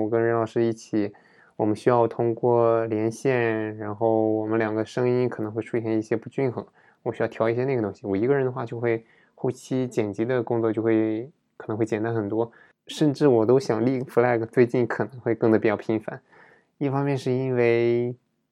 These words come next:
Anchor 这个平台的确是很好用，它帮我解决了很多分发的问题，我只需要录完了之后丢，丢给他，他就可以给我发出去了。我只需要录，然后剪，后面的工作我就不用担心了，他为我简-，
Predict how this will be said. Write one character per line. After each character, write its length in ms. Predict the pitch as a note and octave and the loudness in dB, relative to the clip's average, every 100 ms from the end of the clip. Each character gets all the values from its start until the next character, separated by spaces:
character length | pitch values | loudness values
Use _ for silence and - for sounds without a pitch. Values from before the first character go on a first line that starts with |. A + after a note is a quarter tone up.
| _ | _
Anchor 340 | - C3+ - A2+ | -2 -2 2 0
这 180 | - A2 | 2 0
个 500 | B2 A2 G#2 G#2+ G#2 - | 4 4 4 0 -6 -4
平 180 | - A2+ | 0 0
台 480 | A2+ G#2+ A2+ A2+ A2+ | 2 0 0 0 0
的 140 | A2 | -2
确 160 | B2 A2 | 0 0
是 120 | A2 | 0
很 120 | A2+ | 2
好 160 | A2 G#2+ | 2 4
用， 400 | A2+ A2 G#2 G#2 | 4 2 -2 -4
它 140 | A2+ | -4
帮 180 | A2+ A2 | -2 0
我 100 | A2 | 2
解 180 | G#2 G2 | 2 2
决 100 | A2 | 0
了 80 | |
很 280 | A2+ G#2+ G2 | 0 -2 -2
多 140 | A2+ A#2 | 0 0
分 220 | B2+ B2 | 0 -2
发 140 | C3 | 0
的 60 | A#2+ | 0
问 140 | A2 | 0
题， 220 | A2 - | -2 -2
我 160 | G#2+ A2+ | 0 0
只 160 | A2+ G#2+ | -2 -8
需 180 | - | -2
要 140 | C3 A#2+ | 2 4
录 160 | B2 | 4
完 160 | A#2 A2+ | 4 2
了 100 | A#2 | -2
之 140 | A2+ | -2
后 140 | A#2 A2 | 0 0
丢， 200 | B2 C3+ C3+ | 2 0 -2
丢 140 | - C#3 | -2 0
给 140 | B2+ | 0
他， 200 | - - _ _ - - - _ - | -2 -8 _ _ -20 -20 -20 _ -8
他 140 | A2+ | -4
就 80 | A2 | -2
可 160 | - | 2
以 60 | B2 | 2
给 100 | A#2+ | 4
我 260 | A2 A2 - - D#3 | 2 0 -6 -18 -8
发 180 | A#2 G#2 | -4 -4
出 120 | G#2+ | -6
去 160 | - | -8
了。 100 | - - _ _ _ _ | -10 -10 _ _ _ _
我 140 | D#3+ B2 | -2 0
只 100 | A#2+ | 0
需 160 | - | 4
要 400 | B2+ B2 A#2+ A#2+ B2+ | 6 6 4 0 0
录， 380 | B2+ C3 A2+ G#2+ | 2 2 2 -2
然 120 | G#2 | -2
后 100 | A2+ | -4
剪， 300 | - G2+ G#2+ - _ _ _ _ _ _ | 0 -2 -2 -18 _ _ _ _ _ _
后 180 | - B2 | 0 2
面 140 | A#2+ | 2
的 60 | A2 | 2
工 180 | A2+ | 2
作 100 | A2 | 2
我 100 | G#2+ | 2
就 140 | G2+ G2+ | 0 -2
不 100 | G#2+ | -2
用 220 | G#2 G2+ | -4 -4
担 180 | G2+ G2 | -4 -6
心 200 | A2+ G#2+ | -6 -6
了， 80 | G2 | -4
他 140 | A#2 | 0
为 100 | A#2 | 0
我 100 | A2 | 0
简-， 320 | A2 G2 G2+ | -2 -6 -8